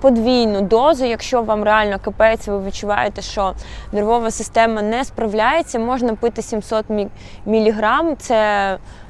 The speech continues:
ну, буде багато, бо просто магній – дуже великих таб-, ну, велике дозування, тому дуже багато таблеток. Це чотири можна вранці, чотири ввечері. Це нормально, це, у вас не буде передозу. Саме магній, гліцинат — це форма, яка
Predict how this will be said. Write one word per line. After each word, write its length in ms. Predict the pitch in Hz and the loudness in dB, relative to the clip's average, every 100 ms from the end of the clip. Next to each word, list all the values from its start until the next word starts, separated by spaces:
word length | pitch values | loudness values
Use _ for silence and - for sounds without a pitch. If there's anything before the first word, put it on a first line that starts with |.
| - | -2
ну, 240 | 247 214 - | 0 0 0
буде 200 | 233 233 | 2 2
багато, 440 | 220 226 302 302 | 0 2 2 2
бо 160 | 226 226 | 0 -2
просто 320 | - 240 240 | -2 -4 -2
магній – 380 | 233 254 262 233 | -2 0 0 0
дуже 240 | 202 214 | -2 -4
великих 380 | 202 220 226 220 | -4 -4 -4 -6
таб-, 220 | - 226 - | -6 -6 -4
ну, 240 | 240 226 202 | -2 -2 0
велике 300 | 220 233 233 | 0 0 0
дозування, 560 | 220 226 233 269 330 269 | -2 -2 0 2 2 0
тому 260 | 233 233 | -2 -2
дуже 240 | 226 233 220 | -2 -2 -2
багато 360 | 240 240 233 | 0 0 -2
таблеток. 560 | 226 233 233 320 294 240 | -4 -4 -2 -2 -2 -6
Це 300 | - 220 208 - - - - - | -4 -4 -4 -8 -16 -18 -18 -14
чотири 320 | - 247 247 | -2 2 2
можна 300 | 233 226 233 | 0 0 0
вранці, 420 | 240 320 370 254 | 2 2 0 -2
чотири 380 | - 240 254 254 | -6 -2 0 2
ввечері. 560 | 208 202 185 - 190 - - - - | 0 -2 -2 -4 -6 -8 -12 -16 -10
Це 140 | - | 0
нормально, 560 | 247 262 247 269 302 302 277 | 2 2 2 2 2 2 0
це, 160 | - 247 | 0 2
у 60 | |
вас 260 | 220 262 - | 4 4 4
не 120 | 277 | 4
буде 400 | 254 233 285 240 | 4 4 4 4
передозу. 760 | 220 226 226 208 262 330 277 - | 2 2 2 4 4 4 2 -2
Саме 400 | - - 254 294 | -6 0 2 2
магній, 460 | 240 247 277 254 240 | 0 0 0 0 -2
гліцинат — 560 | 220 226 240 240 311 - | -2 -4 -2 -2 -2 -2
це 100 | 247 | -6
форма, 400 | - 262 285 254 | -2 -2 0 -2
яка 320 | 220 - 220 | -2 -2 -4